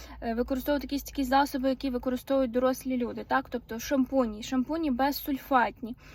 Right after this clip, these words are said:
е, шампуні нейтральні, особливо для маленьких діток. Діткам до трьох років, там, до взагалі, загалом, якщо все окей зі шкірою, то достатньо мити раз в тиждень. Ще раз наголошую:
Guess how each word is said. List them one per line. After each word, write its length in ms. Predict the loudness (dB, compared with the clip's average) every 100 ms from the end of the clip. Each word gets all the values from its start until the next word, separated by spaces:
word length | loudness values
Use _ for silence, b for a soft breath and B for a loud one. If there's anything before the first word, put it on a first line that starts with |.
| B B -8
е, 60 | -4
шампуні 520 | 0 0 2 0 2
нейтральні, 680 | 2 2 2 2 2 0 -4
особливо 480 | -4 -2 0 0
для 160 | -2 0
маленьких 500 | 0 2 0 0 -4
діток. 480 | -2 -4 -4 -10 -8
Діткам 540 | -4 -4 -4 -2 -2 -2
до 140 | -6
трьох 340 | -2 0 0
років, 440 | 2 2 2 -2 -6
там, 260 | -4 -2 -2
до 320 | 4 4 4
взагалі, 560 | 2 -2 0 0 0 -4 B B B -8
загалом, 480 | 2 4 4 4 2
якщо 220 | 0 -2
все 240 | -2 2
окей 560 | 4 4 4 2 2 -4
зі 140 | -4
шкірою, 560 | -6 -6 -2 0 2 0
то 320 | 0 0 0 -2
достатньо 480 | -2 2 2 2
мити 240 | 0 0 0
раз 180 | 0 -2
в 80 |
тиждень. 560 | 0 4 4 2 -8 -10 B B B
Ще 240 | 2 2
раз 140 | 2
наголошую: 720 | 0 0 2 2 0 -2 -2